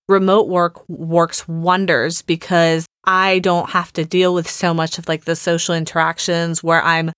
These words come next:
sitting there freaking out about what should I eat in front of them or what should I say that won't make me sound X, Y, and Z.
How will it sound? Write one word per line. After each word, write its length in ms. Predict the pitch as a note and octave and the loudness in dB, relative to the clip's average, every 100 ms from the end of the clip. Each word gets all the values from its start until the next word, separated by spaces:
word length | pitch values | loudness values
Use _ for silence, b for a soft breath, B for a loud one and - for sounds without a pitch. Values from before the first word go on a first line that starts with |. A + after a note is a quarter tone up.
| - | -2
sitting 300 | - A#3+ A3 | 0 2 4
there 120 | G#3 | 2
freaking 380 | G#3 G3+ G3 F3+ | 2 0 0 -4
out 220 | F3+ E3 | 0 0
about 320 | F3 E3 D#3+ - | 2 4 2 -2
what 220 | F3 G3+ | -2 -2
should 180 | - B3 | 0 2
I 180 | B3+ A#3+ | 2 2
eat 180 | D4 D4+ | -2 -4
in 80 | G#3+ | -6
front 240 | G3+ F#3 | -2 0
of 140 | E3 D#3+ | 0 0
them 340 | D#3 D3+ D#3+ D#3+ | 0 0 -2 -2
or 340 | E3+ F3 F3+ | 0 2 2
what 260 | F3 F#3+ - | 2 -4 -2
should 140 | A#3+ | 2
I 140 | A#3 | 2
say 280 | A#3 D#4 D4 | 2 2 2
that 120 | G3+ | 2
won't 160 | E3 E3+ | 0 0
make 240 | G3 G3+ | -2 -2
me 120 | F#3+ G#3+ | -4 -2
sound 300 | - G#3 G#3+ | 0 0 0
X, 260 | G#3+ - | -2 -4
Y, 160 | A3+ A3+ | -6 -4
and 160 | A3 | -2
Z. 320 | A3 C4+ F#3+ | -2 -2 -2